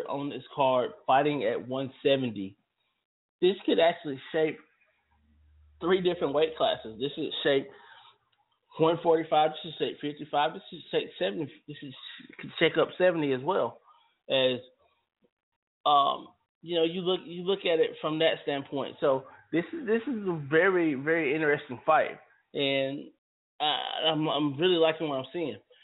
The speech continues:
But going back to the co-main event, Holly Holm, Miesha Tate, this is an interesting fight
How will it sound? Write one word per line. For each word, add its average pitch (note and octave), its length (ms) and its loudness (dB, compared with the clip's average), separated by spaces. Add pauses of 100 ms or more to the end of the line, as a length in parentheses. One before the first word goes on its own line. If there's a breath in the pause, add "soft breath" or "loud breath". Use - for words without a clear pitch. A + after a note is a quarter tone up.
(220 soft breath)
But D3+ 320 2 (1120)
going G3+ 300 2
back F3+ 320 2
to F3+ 60 -8
the D3+ 180 -4
co-main D3+ 360 -2
event, B2+ 360 -4 (100)
Holly D#3+ 480 0
Holm, C3+ 460 0 (500)
Miesha C#3+ 260 0
Tate, B2+ 300 4 (2750 loud breath)
this F#3+ 140 0 (100)
is D#4 140 6
an G#3+ 80 2
interesting F#3+ 520 0
fight D#3 180 2